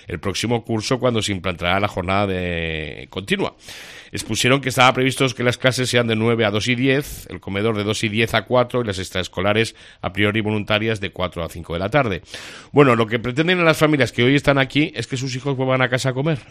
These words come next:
¿eh? Y que estén todos juntos. Eso que reclamamos, ¿eh? Y además de eso de conciliar la vida laboral, familiar y todas esas cosas,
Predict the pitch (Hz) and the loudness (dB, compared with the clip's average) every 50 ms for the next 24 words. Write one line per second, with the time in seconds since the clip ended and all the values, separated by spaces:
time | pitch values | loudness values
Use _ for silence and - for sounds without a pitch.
0 | - _ - 127 160 175 - - - - - - - - - - 98 101 107 - | -12 _ -2 -2 -2 -2 -4 -8 -16 -16 -14 -14 -16 -14 -14 -8 -4 -4 -2 2
1 | 123 127 123 135 131 131 123 - - 156 143 120 113 - - 151 135 139 143 131 | 0 2 4 6 6 6 6 4 2 0 0 0 0 0 2 2 2 2 0 2
2 | 127 135 131 139 147 143 143 127 113 104 117 143 156 151 127 120 117 113 113 113 | 2 2 4 4 4 4 4 2 0 0 0 0 2 0 0 -2 -2 0 0 0
3 | 117 117 123 127 127 123 127 120 117 131 120 113 - 117 107 - 117 120 127 131 | 0 2 2 0 0 0 -2 -2 -2 -2 -2 -2 -2 -4 -4 -2 -2 0 2 2
4 | 131 127 123 120 127 127 123 120 120 117 120 120 127 131 135 131 123 - 123 120 | 2 4 2 2 4 4 4 4 4 4 4 4 4 4 4 4 4 2 0 0
5 | 117 117 120 127 131 127 127 123 - 123 120 107 113 120 117 - - 165 143 139 | 2 2 0 2 2 2 2 0 0 0 0 0 0 -2 -4 -2 0 0 2 2
6 | 123 101 - | 2 0 -2